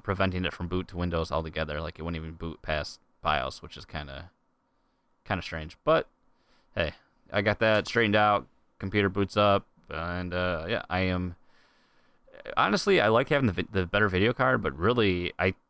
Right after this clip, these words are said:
I noticed, I think, more this, the, the new display more than anything else. It's just crazy, like, how much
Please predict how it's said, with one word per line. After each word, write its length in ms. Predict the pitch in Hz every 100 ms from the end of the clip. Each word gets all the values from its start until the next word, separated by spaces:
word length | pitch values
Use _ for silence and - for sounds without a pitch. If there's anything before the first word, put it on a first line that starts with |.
| _ -
I 140 | 98 113
noticed, 340 | 113 101 -
I 80 | 95
think, 160 | 95
more 400 | 95 98 95 92 73
this, 460 | 90 95 87 -
the, 180 | - 90
the 180 | 82 92
new 180 | 92 87
display 720 | 80 - - 80 80 78 80 80 85
more 220 | 87 85
than 160 | 80
anything 280 | 80 78 85
else. 300 | 82 80 69
It's 200 | 76 92
just 180 | 92 -
crazy, 480 | - 95 87 87 85
like, 300 | 82 80 - _ _ _
how 200 | 95 90
much 400 | 87 80 -